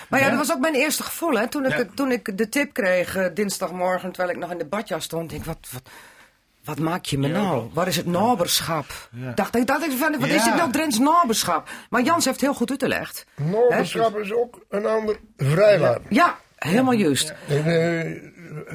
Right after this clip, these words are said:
Speaker 4: dat dit gebeurd is, is natuurlijk heel, heel verschrikkelijk.
Speaker 1: Ja.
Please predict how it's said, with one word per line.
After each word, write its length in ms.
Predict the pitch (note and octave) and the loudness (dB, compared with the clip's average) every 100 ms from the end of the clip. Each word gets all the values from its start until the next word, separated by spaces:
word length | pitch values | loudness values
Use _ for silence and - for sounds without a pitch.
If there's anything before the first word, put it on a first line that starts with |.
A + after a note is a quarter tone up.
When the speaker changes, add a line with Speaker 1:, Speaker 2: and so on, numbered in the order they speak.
| D3 | -4
Speaker 4:
dat 240 | C#3+ E3 | 0 2
dit 160 | A#3 A#3 | 2 -2
gebeurd 320 | G3 G#3 C4+ | -2 2 2
is, 140 | C4+ A#3 | 2 0
is 120 | B3+ | 0
natuurlijk 440 | A3+ G#3 B3+ A#3+ | 0 -2 -2 0
heel, 340 | E3 A#3 D4+ C4 | 0 2 0 0
heel 340 | F#3+ C#4+ D4 | 0 0 -2
verschrikkelijk. 500 | B3 A3+ C4 G#3 B3+ - | -4 0 2 2 -2 -6
Speaker 1:
Ja. 240 | - D#3 | -4 -4